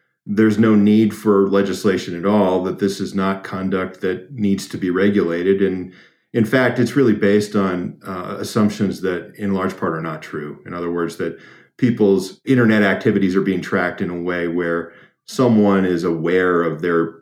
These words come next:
particular, you know, Paul Karlsgott is actually, uh, uh,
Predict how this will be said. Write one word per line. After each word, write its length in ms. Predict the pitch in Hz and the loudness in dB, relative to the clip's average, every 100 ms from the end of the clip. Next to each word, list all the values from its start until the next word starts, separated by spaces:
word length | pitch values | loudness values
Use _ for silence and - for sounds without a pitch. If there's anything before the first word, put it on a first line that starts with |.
| - | -6
particular, 720 | 92 - 87 - 82 76 73 | -6 -2 -4 -2 -4 -6 -8
you 80 | 82 | -10
know, 80 | 80 | -10
Paul 340 | - 92 - | -4 -2 -2
Karlsgott 600 | 101 92 82 - 87 80 | -4 -4 -4 -6 -8 -6
is 160 | 80 85 | -8 -8
actually, 500 | 82 80 92 82 78 | -8 -10 -8 -8 -8
uh, 60 | |
uh, 280 | 78 82 76 | -8 -10 -14